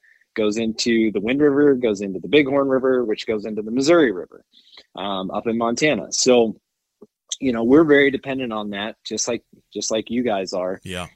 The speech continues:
Speaker 1: And it makes a huge, huge difference in your strategy early season. Now, there's always basics that are gonna be true no matter what the runoff looks like. But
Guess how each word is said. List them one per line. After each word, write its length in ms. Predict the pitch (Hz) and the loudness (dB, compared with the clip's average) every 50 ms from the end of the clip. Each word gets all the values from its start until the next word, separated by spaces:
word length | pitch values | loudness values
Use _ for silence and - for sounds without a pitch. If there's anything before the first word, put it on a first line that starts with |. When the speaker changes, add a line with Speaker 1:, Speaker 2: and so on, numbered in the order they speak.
| _ | _
Speaker 1:
And 560 | - 101 113 113 110 110 107 107 104 98 95 - _ _ _ _ _ _ _ _ _ _ | -8 -6 -4 -2 -2 -2 -2 -4 -6 -8 -10 -14 _ _ _ _ _ _ _ _ _ _
it 180 | - 139 147 143 | 0 2 2 2
makes 280 | 143 151 156 151 - 151 | 2 2 2 2 2 2
a 60 | 135 | 0
huge, 440 | 127 - - 135 135 135 127 117 - | 0 0 0 2 4 4 4 2 0
huge 240 | 123 117 107 98 | -2 -4 -4 -4
difference 460 | - 110 107 - - 104 104 101 - 113 | -4 -4 -4 -4 -6 -8 -8 -6 -6 -6
in 100 | 101 95 | -6 -6
your 120 | 92 92 | -4 -4
strategy 680 | - - - 123 123 127 123 113 113 107 120 113 110 - | -2 0 2 2 4 4 2 0 -2 0 0 0 0 0
early 260 | 104 110 107 104 98 | 0 0 0 0 0
season. 360 | 92 - 120 113 98 95 92 | 0 0 0 -2 -2 -4 -4
Now, 340 | 98 123 143 135 117 104 - _ _ _ _ _ | -2 -2 0 0 -2 -4 -6 _ _ _ _ _
there's 180 | - 131 131 120 | 0 2 2 2
always 480 | - - 127 143 156 156 156 147 131 - | 2 2 4 6 6 6 6 6 4 2
basics 760 | - 120 120 127 127 - - 135 131 - - - - - - _ _ _ _ _ 110 104 | 0 0 0 0 0 0 -2 -2 -4 -4 -8 -10 -10 -12 -14 _ _ _ _ _ -12 -8
that 200 | 107 101 104 - _ _ | -8 -8 -8 -10 _ _
are 100 | - 107 | -10 -8
gonna 200 | 98 110 123 120 | -6 -6 -6 -4
be 160 | 107 117 110 98 | -4 -6 -6 -6
true 260 | - - 127 120 117 | -4 -2 0 0 0
no 140 | 113 113 98 | -2 -4 -4
matter 260 | 101 104 107 107 98 | -4 -4 -4 -4 -4
what 400 | 90 90 90 92 107 127 - _ _ _ _ _ _ _ _ 131 | -6 -6 -4 -2 -2 -2 -4 _ _ _ _ _ _ _ _ _
the 80 | - 117 | -6 -4
runoff 460 | 107 117 120 123 123 123 127 - - | -2 -2 -2 0 0 0 -2 -2 0
looks 240 | 131 131 127 - - | -2 -2 -2 0 -2
like. 340 | 131 127 131 135 131 - _ _ _ _ _ _ _ _ _ - | -2 -2 -2 -4 -8 -12 _ _ _ _ _ _ _ _ _ -4
But 240 | 117 110 - - | -4 -4 -4 -6